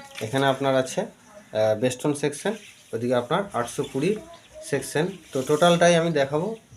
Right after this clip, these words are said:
আমি সঙ্গে একটা পুরাতন একটা পিসিবি আমি এখানে ইউজ করছি।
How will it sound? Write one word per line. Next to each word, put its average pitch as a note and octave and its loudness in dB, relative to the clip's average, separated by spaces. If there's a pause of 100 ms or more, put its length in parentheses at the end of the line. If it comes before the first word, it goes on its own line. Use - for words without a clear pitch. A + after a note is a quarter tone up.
(140)
আমি C#3 -2
সঙ্গে C3+ 0
একটা D3 4
পুরাতন D3+ 4
একটা D3+ 0
পিসিবি D#3 -2
আমি D#3+ 2 (100)
এখানে C#3 -2
ইউজ C3 -2
করছি। G3 -2